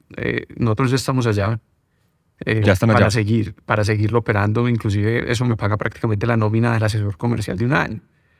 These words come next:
Speaker 1: Entonces, es como, como vos, vos realmente aprovechás el ecosistema en pro de conseguir esos recursos que no tienen que venir ni siquiera de un fondo. Entonces, hay mucho, uno siempre,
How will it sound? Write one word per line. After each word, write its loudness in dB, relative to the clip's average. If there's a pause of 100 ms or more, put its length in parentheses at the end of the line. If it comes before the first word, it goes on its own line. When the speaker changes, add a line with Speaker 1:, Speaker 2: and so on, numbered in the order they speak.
(140)
Speaker 1:
Entonces, -2
es 0
como, 2 (400)
como 2
vos, 0
vos 0
realmente 0
aprovechás -2
el 0
ecosistema -2 (520)
en 0
pro 0
de 2
conseguir 0
esos 0
recursos -2
que -2
no 2
tienen 0
que 0
venir 2
ni 0
siquiera 0
de 0
un -2
fondo. 0 (580)
Entonces, 0 (220)
hay -2
mucho, -2 (100)
uno 0
siempre, 0